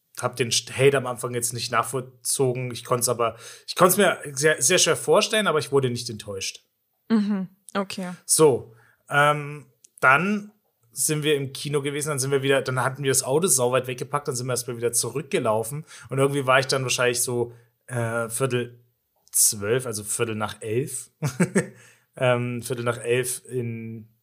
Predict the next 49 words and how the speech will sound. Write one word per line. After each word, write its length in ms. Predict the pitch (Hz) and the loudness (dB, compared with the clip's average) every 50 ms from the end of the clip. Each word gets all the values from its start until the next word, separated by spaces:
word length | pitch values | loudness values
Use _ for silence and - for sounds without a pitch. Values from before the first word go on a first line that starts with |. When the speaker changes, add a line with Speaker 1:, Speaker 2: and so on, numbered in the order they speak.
| - | -8
Speaker 1:
wieder 220 | 123 120 117 120 117 | -4 0 0 2 2
zu 160 | - 123 110 | 2 0 4
Hause 520 | 120 131 156 175 175 202 214 220 214 - _ - - - - - - | 4 6 6 6 4 2 -2 -4 -6 -14 _ -20 -20 -20 -20 -16 -8
und 120 | 139 131 | -2 2
dann 160 | 135 139 139 | 4 4 4
hab 100 | 135 131 | 4 4
ich 320 | 135 127 - - - _ _ _ _ _ _ _ _ _ _ | 2 -2 -2 -4 -6 _ _ _ _ _ _ _ _ _ _
mich 220 | - 139 135 127 | -6 -4 -2 -2
hingelegt, 400 | 131 147 151 156 156 156 147 151 | -2 0 0 2 2 2 2 2
hab 120 | 151 135 127 | -2 -4 -4
so 100 | 127 127 | -6 -6
gemerkt, 280 | 123 123 123 123 123 - | -4 -4 -4 -6 -6 -8
"Oh 80 | 127 110 | -12 -12
Mann, 260 | 110 113 113 117 120 | -8 -8 -6 -6 -6
ey, 140 | 117 110 110 | -6 -6 -6
ich, 220 | 107 104 - - - | -6 -6 -8 -8 -8
äh, 20 | 67 69 67 85 104 - - - _ _ _ _ _ _ _ - - | -14 -18 -18 -20 -20 -20 -20 -20 _ _ _ _ _ _ _ -10 -6
die 60 | 131 | -2
Nacht 200 | 123 127 - - | -2 -2 0 -2
davor 240 | - 113 - 135 123 | -4 -4 -4 -4 -6
nicht 140 | 120 120 - | -4 -6 -6
geschlafen, 460 | - - - - 107 107 104 113 120 | -6 -8 -10 -8 -8 -10 -12 -12 -10
jetzt 180 | 120 117 - 113 | -8 -8 -8 -8
muss 180 | 120 120 117 | -8 -10 -8
ich 100 | - - | -8 -8
aber 280 | 120 107 113 110 - - | -8 -8 -8 -10 -8 -6
schlafen 440 | - - 135 120 113 117 113 120 117 | -6 -4 -2 0 -2 -2 -2 -6 -12
und 120 | 110 113 123 | -10 -6 -4
oh 120 | 139 143 | -2 -2
Mann, 260 | 135 131 131 131 - - - - - | 0 -2 -2 -4 -6 -12 -14 -8 -4
jetzt 140 | 143 131 - | 0 0 0
sind's 160 | 156 139 - | 2 2 0
nur 80 | 151 | 0
noch 80 | 143 131 | 0 2
so 160 | - - 160 | 2 2 2
und 80 | 151 135 | 2 0
so 80 | 139 | -2
viele 180 | 131 135 143 131 | -4 -2 0 0
Stunden 340 | - - 160 147 151 151 131 | 2 4 4 2 2 2 -2
zu 140 | 123 - 123 | -2 0 0
schlafen." 380 | - - 127 120 123 120 120 | 0 2 4 4 2 2 0
Naja, 280 | 117 131 135 127 120 120 | 0 0 2 2 2 0
egal, 360 | 107 107 104 - 107 104 107 | 0 -4 -6 -6 -4 -4 -4
du 60 | 104 104 | -6 -6
kriegst, 260 | - 139 135 - - | -6 -4 -4 -2 -2
was 140 | 117 - - | -2 -4 -4
du, 160 | 120 113 110 - - - - - - _ _ _ _ - | -6 -10 -14 -16 -20 -20 -20 -20 -20 _ _ _ _ -2
was 180 | 131 120 - | 0 0 0
du, 360 | - 117 104 101 98 101 98 | 0 -2 -4 -6 -8 -10 -12